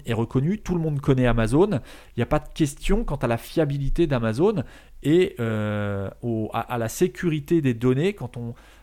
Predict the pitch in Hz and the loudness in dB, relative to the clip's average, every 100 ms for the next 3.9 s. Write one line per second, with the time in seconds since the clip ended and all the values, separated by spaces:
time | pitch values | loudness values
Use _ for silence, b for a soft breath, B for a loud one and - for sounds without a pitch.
0 | - 101 113 123 120 117 117 - - 117 | -12 -10 -6 -6 -6 -6 -6 -8 -6 -2
1 | - 160 - 127 113 110 127 202 151 107 | 2 2 2 0 0 0 4 4 2 -2
2 | - 170 - 120 - 143 - 127 101 127 | 0 -2 2 0 0 -4 -4 -2 2 4
3 | 180 - 139 151 175 123 113 107 | 4 4 2 2 2 -2 -4 -6